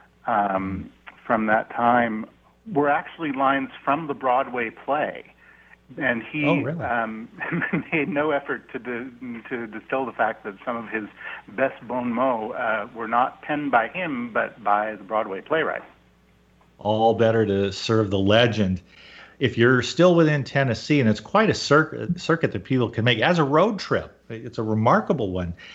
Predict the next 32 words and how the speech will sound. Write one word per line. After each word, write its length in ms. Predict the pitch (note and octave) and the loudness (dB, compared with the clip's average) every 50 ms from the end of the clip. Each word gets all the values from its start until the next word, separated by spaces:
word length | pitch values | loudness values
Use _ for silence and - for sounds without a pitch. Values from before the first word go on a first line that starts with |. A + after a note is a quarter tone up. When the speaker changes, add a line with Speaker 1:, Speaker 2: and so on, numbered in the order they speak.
| - - - - _ - | -20 -20 -20 -12 _ -6
Speaker 2:
Let's 120 | G#3+ - | -6 0
go 160 | - C#4 B3 | 4 6 6
to 80 | A#3+ G#3+ | 6 6
the 100 | E3+ D#3 | 6 4
second 380 | - - G3+ G3+ G3 G#3 F3+ - | 2 2 0 0 2 0 -2 -2
place, 400 | - - D#3 C3+ A#2+ A2+ - - | -2 -2 0 0 0 -2 -4 -8
and 280 | C#3+ D3+ D#3 D3 D3+ | -12 -10 -10 -8 -6
this, 240 | E3+ F#3+ F#3 - - | -4 -4 -4 -4 -8
your 200 | - E3 C#3+ D3 | -8 -6 -4 -4
wonderful 560 | C#3+ D3 F#3+ G#3+ A3+ F#3+ - - D3+ C3+ C3 | -2 0 0 0 0 -2 0 0 0 0 2
article 580 | - C#3 C#3 C#3+ C#3 C#3+ C#3+ - B2+ B2 A#2+ G2 - - - | 4 4 4 6 4 2 2 2 4 4 4 2 0 -6 -6
is 220 | - C#3 A#2 F#2 F2 | -2 -2 -2 0 0
multi-piece, 880 | G#2+ B2 C3+ C#3 C3 - - A2+ G2 - - - C3 A2 F#2 E2 - | 2 4 4 4 4 0 -2 -4 -4 -6 -4 -4 -2 -2 -2 -4 -2
so 140 | - A#2+ A2 | -2 0 0
that 220 | A2+ A2+ - - | 0 0 0 0
you 80 | E3 D#3 | 0 2
can 180 | - D3 B2 | 2 0 0
appreciate 680 | A2 - - - - D3+ C#3+ - - D3+ C#3 C3+ C3+ A#2+ | 0 -4 -2 2 2 2 2 2 2 2 4 4 4 4
as 160 | G#2+ F#2 F2 | 2 0 0
much 340 | G#2 A#2+ C3 C3 - - - | 0 2 2 0 0 -2 -2
or 240 | C3+ B2 A#2 A#2 - - - - | -2 -2 -2 -2 -8 -14 -10 -4
as 160 | - A#2 G2+ | -4 -2 0
little 240 | G#2 B2 D3 C#3 B2 | 2 4 4 4 6
with 180 | A2 G#2+ G#2+ - - | 4 2 2 0 0
each 320 | D3 C#3+ C#3+ - - - - F3+ | -2 -2 -2 -2 -6 -10 -10 -6
reading 540 | A#2 A2+ C3 D3 D3+ C#3 A#2+ G#2 G#2 G#2 A2 - - | 0 4 4 4 6 4 4 2 2 0 -4 -4 0
of 400 | D3+ E3 D#3 B2 G#2+ F#2 E2+ - | 2 4 4 4 2 0 -4 -6
King 220 | - B2+ A#2 A2+ | -8 -4 -4 -2
of 80 | A2 G2 | -2 -2
the 60 | G#2 | -4
Wild 400 | F#2+ G2 G#2+ G#2+ G#2+ G#2+ G#2 G#2 | -2 0 2 4 4 2 0 -2
Frontier. 800 | - - A#2 G#2+ G#2 G2+ F#2+ - - C#3+ C3+ A#2+ G#2 G2 F2+ | -4 -4 -2 0 0 -2 -4 -4 -4 0 2 4 4 2 0